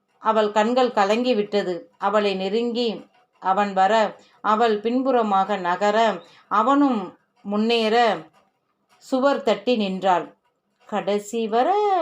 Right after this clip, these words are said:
நீயும் நானும் தாண்டி இந்த வீட்ல இருக்க போறோம். நம்ம பிள்ளைகள் கூட தனியா போயிடுவாங்க.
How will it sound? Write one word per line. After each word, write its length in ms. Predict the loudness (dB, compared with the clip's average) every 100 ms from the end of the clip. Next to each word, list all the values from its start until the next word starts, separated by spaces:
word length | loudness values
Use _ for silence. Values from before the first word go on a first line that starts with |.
| -4
நீயும் 520 | -4 0 0 0 0
நானும் 400 | 2 2 0 0
தாண்டி 640 | 0 0 2 2 2 -2 -6
இந்த 200 | -4 -2
வீட்ல 340 | -2 -2 -2
இருக்க 260 | 0 0 -2
போறோம். 580 | 0 2 4 2 0 -6 _ _ _
நம்ம 320 | -4 0 0
பிள்ளைகள் 580 | 0 0 2 2 0 -2
கூட 240 | -2 0 0
தனியா 400 | 0 0 0 0
போயிடுவாங்க. 720 | 2 2 2 0 0 -2